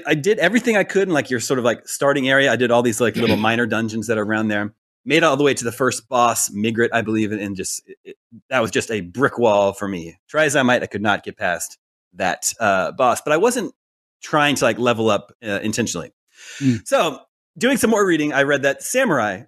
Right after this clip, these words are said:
Speaker 1: was, like, a, a, a good class for, uh, starters because you have this unsheath technique that can one-hit a lot of the enemies that are around in the starting areas. And then when I started thinking about it, yeah, Samurai actually makes a lot more sense for me personally anyway. So,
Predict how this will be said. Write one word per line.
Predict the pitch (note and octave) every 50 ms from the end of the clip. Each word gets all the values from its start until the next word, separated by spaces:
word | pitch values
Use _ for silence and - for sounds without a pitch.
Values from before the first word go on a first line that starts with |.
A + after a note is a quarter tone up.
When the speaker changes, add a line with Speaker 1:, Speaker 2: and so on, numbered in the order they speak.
| _ _
Speaker 1:
was, | A#2+ A2 G#2+
like, | A2+ G#2 A2
a, | G2 F#2+ - _ _
a, | A#2 G#2+ G#2 -
a | A2
good | G2 C3 A2+ -
class | - B2 G#2+ G#2 G2 -
for, | - - A2+ G2+ F#2 F#2+ F#2+ F#2+ -
uh, | G#2+ F#2+ F#2+ F2+
starters | - - - B2 G#2+ G2 G2+ G2 -
because | - - - A2+ G2 -
you | A2 G#2
have | F#2+ A#2+ G#2 F#2+ G2+ - -
this | G2+ G2+ G2+ - - -
unsheath | C#3+ C3 A2+ - - C3+ A#2 - -
technique | - G2 - - G#2 F2 E2+
that | - F#2+ - -
can | - A2+ G#2
one-hit | A#2 A#2+ A2 G#2+ A2 G2+ - _ _ _ _ C#3+
a | D3+
lot | E3 F3 F3+ F3+ F3 F3 E3+ E3 C#3+
of | C#3 A2+ G#2
the | A2+ A2 A2 G#2 G#2+ G#2 - - _
enemies | C3 B2 A#2 A2 G#2 F#2+ -
that | G#2+ F#2+
are | G2
around | F#2+ F#2+ F2+ F2+ F2
in | F2
the | E2+ F2
starting | - - F#2+ F2 D#2+ E2
areas. | E2+ D2+ C#2 - - - - - -
And | - F3+
then | F#3+ G3
when | F#3+ E3+
I | D#3
started | - - F3 D#3 C#3
thinking | D#3+ D3+
about | C#3 C#3 B2+
it, | G2+ A#2+
yeah, | D#3 C3+ A2+
Samurai | - - - C3+ B2+ B2+ B2 A2+ A2+
actually | A2 A2 - - A#2 G#2+
makes | G#2+ G2 - -
a |
lot | A2+ G2+
more | F#2+ F#2+ F#2+
sense | - - F#2+ F#2 -
for | - - G2
me | G2+ G2+ F#2+ F#2+ F2
personally | - _ G#2+ G2 - - F2 E2 D2 D2+
anyway. | F#2 G#2 F2 D2+ C#2 -
So, | - - C#3+